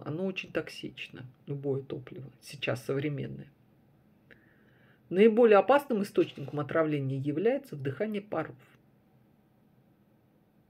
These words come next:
Вот это я удалю, но вам щас зачитаю. В споре Сергея Королёва, главный конструктор, один из основных создателей советской ракетно-космической техники,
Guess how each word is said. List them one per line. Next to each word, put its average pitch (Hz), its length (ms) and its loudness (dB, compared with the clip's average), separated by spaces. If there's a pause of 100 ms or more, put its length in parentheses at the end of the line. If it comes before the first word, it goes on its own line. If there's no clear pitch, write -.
(2000)
Вот 151 220 -2
это 202 160 4
я 185 400 4
удалю, 208 600 4 (200)
но 165 140 -2
вам 214 180 4
щас 175 240 -2
зачитаю. - 500 -4 (840)
В - 20 -20
споре 233 520 8
Сергея 196 400 2
Королёва, 202 640 6
главный 156 360 4
конструктор, - 760 0 (680)
один 170 320 0
из 170 160 2
основных 185 460 0
создателей 156 560 2
советской 151 500 0
ракетно-космической 135 1000 -6
техники, 170 540 -6